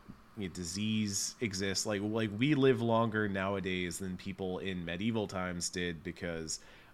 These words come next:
we have more things that make us live longer, whether that's vaccinations, whether that's, um, you know, everybody go get your shot, or, uh, whether that's just, like, quality of life stuff,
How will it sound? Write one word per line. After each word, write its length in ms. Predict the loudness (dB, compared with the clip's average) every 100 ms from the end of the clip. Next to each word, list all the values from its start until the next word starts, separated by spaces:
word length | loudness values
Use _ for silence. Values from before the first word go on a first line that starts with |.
| -8
we 180 | -2 -2
have 500 | 0 2 2 -2 -8 -16 -8
more 320 | -4 -2 -2
things 460 | -2 -4 -2 -4 -4
that 180 | -4 -4
make 280 | -6 -4
us 260 | -6 -4 -4
live 260 | -4 -4 -4
longer, 540 | -4 -4 -6 -8 -6
whether 260 | -6 -6 -6
that's 300 | -6 -6 -6
vaccinations, 960 | -2 -2 -2 -2 0 2 0 -2 -4
whether 280 | -4 -4 -4
that's, 380 | -4 -6 -4 -4 -6 -20 -20 -16 -4
um, 340 | -2 -2 -4 -4
you 100 | -2
know, 60 |
everybody 340 | -2 0 -2 -2
go 140 | -4
get 140 | -4 -6
your 100 | -4
shot, 380 | 0 0 0 -6 -18 -20 -4
or, 440 | 2 4 4 4 2
uh, 440 | 2 4 2 0 -4 -12 -20 -20 -20 -20 -20 -20 -4
whether 320 | 4 4 6
that's 240 | 4 2 4
just, 280 | 4 4 2
like, 200 | 0 0
quality 480 | 0 2 2 0
of 120 | -2 -2
life 280 | -2 0
stuff, 580 | 0 0 0 0 -2 -8